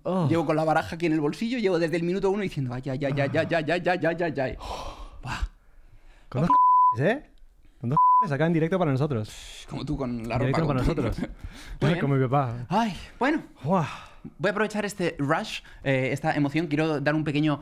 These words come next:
Speaker 2: mensaje de, de apoyo a la gente
Speaker 1: Dale,
Speaker 2: para
Speaker 1: huevón.
Speaker 2: el, para el nuevo año.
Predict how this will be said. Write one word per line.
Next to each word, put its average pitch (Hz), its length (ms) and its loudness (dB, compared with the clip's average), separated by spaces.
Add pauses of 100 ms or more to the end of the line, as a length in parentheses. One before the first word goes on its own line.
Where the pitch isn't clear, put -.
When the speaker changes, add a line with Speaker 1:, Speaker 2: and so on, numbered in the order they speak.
(160)
Speaker 2:
mensaje 131 720 -2
de, 120 300 -2
de 123 120 0
apoyo 143 280 2
a - 20 0
la 123 80 -2
gente 139 100 2
Speaker 1:
Dale, 208 280 0
Speaker 2:
para 143 220 2
Speaker 1:
huevón. 208 180 2
Speaker 2:
el, 135 120 -2
para 135 140 0
el 139 60 2
nuevo 175 200 2
año. 185 300 -2